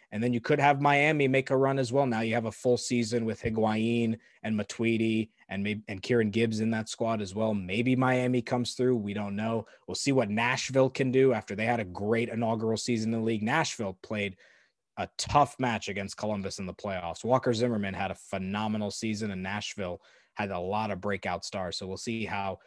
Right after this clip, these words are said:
competitive they're gonna be. But based on squad depth, the roster this team has, I'll mention New York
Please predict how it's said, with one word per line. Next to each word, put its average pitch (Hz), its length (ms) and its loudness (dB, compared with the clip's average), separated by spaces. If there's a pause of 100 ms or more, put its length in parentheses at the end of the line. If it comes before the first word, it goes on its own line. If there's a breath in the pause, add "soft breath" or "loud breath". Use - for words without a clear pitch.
(160 soft breath)
competitive 98 480 -6
they're 98 140 -2
gonna 90 160 -4
be. 90 160 -6
But 87 260 -8 (180)
based 131 240 2
on 131 140 6
squad 135 460 6
depth, 127 360 4 (300)
the 92 100 -6
roster 120 360 -2
this 117 220 -4
team 113 160 0
has, 113 200 -2
I'll 120 80 2
mention 143 300 2
New 127 60 4
York 120 260 6